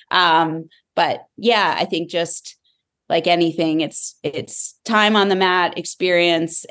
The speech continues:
and making sure that you're properly fueled and hydrated so you can tap into all of that training.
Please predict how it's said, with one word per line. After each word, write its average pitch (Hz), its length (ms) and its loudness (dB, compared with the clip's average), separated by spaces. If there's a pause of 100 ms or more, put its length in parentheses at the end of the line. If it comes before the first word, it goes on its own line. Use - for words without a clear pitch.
and 156 480 2 (240)
making 165 400 0
sure 160 380 0
that 156 200 0
you're 143 140 -2
properly 151 720 0
fueled 151 460 0
and 147 180 0
hydrated 175 640 0
so - 100 -4
you 151 260 -4
can 147 340 0
tap 135 320 -2
into 139 300 -2
all 120 220 0
of 135 120 -4
that - 200 -2
training. - 500 -6